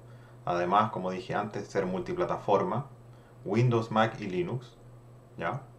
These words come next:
No requiere tampoco tener compiladores instalados. Se fijan, en ese sentido es más completo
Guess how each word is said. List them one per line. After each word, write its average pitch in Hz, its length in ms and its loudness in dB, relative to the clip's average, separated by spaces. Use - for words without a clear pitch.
No 113 160 10
requiere 117 360 6
tampoco 110 800 4
tener 98 300 0
compiladores 98 680 4
instalados. 95 640 0
Se - 60 -18
fijan, 95 300 -4
en 95 80 -2
ese 107 160 -6
sentido 101 400 0
es 92 80 -2
más 101 180 6
completo 113 720 -2